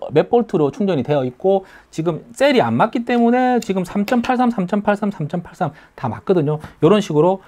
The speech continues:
어, 셀을 밸런스 있게 충전을 해준다라고 생각하시면 됩니다.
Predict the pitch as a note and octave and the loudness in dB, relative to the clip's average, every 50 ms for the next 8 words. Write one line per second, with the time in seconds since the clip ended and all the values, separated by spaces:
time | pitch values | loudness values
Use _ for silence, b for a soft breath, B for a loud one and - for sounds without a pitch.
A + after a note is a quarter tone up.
0 | B B B _ A2 G#2+ G#2+ A2 - - A#3 A#3 A3 F#3+ E3 - - B2+ C3 D#3+ | B B B _ -10 -10 -10 -10 0 2 4 6 6 4 4 2 2 2 4 4
1 | G#3+ A3+ - D#3+ C#3+ - C3+ B2 - - A#3+ A#3 G3 D3+ C#3+ F#3+ F#3+ G3 G3+ G#3+ | 4 4 2 0 0 0 -4 -4 -2 0 2 2 2 2 0 -2 -2 0 0 2
2 | G3+ G3 E3 C3+ B2+ - F3+ F3 E3+ D#3+ D#3 E3 E3+ A2+ G2+ G#2 A2+ - | 2 2 2 0 -2 -6 -6 -4 -4 -4 -4 -4 -6 -6 -6 -8 -10 -12